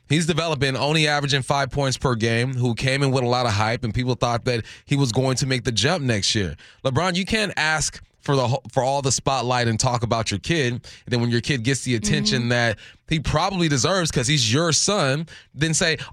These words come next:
Speaker 1: "Oh, get off of him." This is the world that we live in today. If you are high profile, the young lady over there at L S U,
Speaker 2: Mm-hmm.
Speaker 1: um, young lady
Speaker 2: Angel
Speaker 1: in
Speaker 2: Reese.
Speaker 1: Iowa, uh, Caitlin, um, you got,
Speaker 2: Yeah.
Speaker 1: it, this is just what happened. Young
Speaker 2: Yep.
Speaker 1: lady at Utah. And I'm,
Speaker 2: Yep.
Speaker 1: you know,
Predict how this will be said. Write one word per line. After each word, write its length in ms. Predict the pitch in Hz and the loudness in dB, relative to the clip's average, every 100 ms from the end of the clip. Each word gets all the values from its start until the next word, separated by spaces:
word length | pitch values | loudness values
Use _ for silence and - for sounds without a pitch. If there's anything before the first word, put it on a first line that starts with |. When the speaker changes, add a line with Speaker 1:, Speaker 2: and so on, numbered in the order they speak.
| - | -2
Speaker 1:
"Oh, 180 | 190 | 0
get 140 | 185 180 | 0 2
off 260 | 196 190 | 0 0
of 120 | 170 127 | -2 -2
him." 240 | 98 95 | -4 -2
This 180 | 151 - | 0 0
is 60 | |
the 100 | 160 | 0
world 260 | 139 151 139 | 2 2 2
that 120 | 135 | 2
we 80 | 131 | 2
live 240 | 127 151 | 2 2
in 120 | 123 104 | 0 0
today. 360 | 98 95 85 76 _ _ 113 | -2 -2 -2 -6 _ _ -4
If 140 | 107 | 0
you 180 | 127 165 | 2 2
are 140 | 156 | 2
high 220 | 139 143 139 | 2 2 0
profile, 640 | 151 131 117 110 90 76 | -2 -2 -2 -2 -4 -4
the 80 | 90 | -2
young 220 | 110 113 | 0 2
lady 240 | 117 120 | 2 2
over 160 | 117 117 | 2 2
there 280 | 117 117 113 - - | 2 2 0 -6 -4
at 160 | 107 113 | 0 2
L 160 | 117 | 2
S 220 | 113 - | 2 2
U, 200 | 117 101 | 2 2
Speaker 2:
Mm-hmm. 220 | 82 - 90 | 0 -2 0
Speaker 1:
um, 400 | 87 85 82 80 - | 0 0 -2 -6 -8
young 220 | - 107 | -2 0
lady 240 | 110 120 120 | 2 2 2
Speaker 2:
Angel 80 | 120 | 2
Speaker 1:
in 40 | |
Speaker 2:
Reese. 60 | 113 | 2
Speaker 1:
Iowa, 600 | 127 120 110 98 87 80 - - - | 2 2 2 2 0 -2 -10 -16 -4
uh, 340 | 95 87 85 | 0 0 0
Caitlin, 460 | 85 127 104 87 87 | -2 -2 -2 -2 -4
um, 220 | 78 80 | -6 -6
you 140 | 95 | -4
got, 300 | 107 104 98 | 0 0 0
Speaker 2:
Yeah. 60 | - - - | -4 -6 -4
Speaker 1:
it, 80 | 147 | 0
this 200 | 175 - | 0 2
is 60 | |
just 220 | 131 180 160 | 0 0 2
what 140 | 160 | 2
happened. 260 | 175 165 123 | 2 0 2
Young 140 | 135 | 2
Speaker 2:
Yep. 60 | 131 | 2
Speaker 1:
lady 200 | 139 143 | 2 2
at 120 | 143 | 2
Utah. 580 | 143 151 - 110 73 - | 2 2 2 0 -2 -4
And 100 | 117 | 0
I'm, 140 | 165 226 | 0 0
Speaker 2:
Yep. 140 | - | -4
Speaker 1:
you 160 | 156 | -2
know, 80 | 180 | 0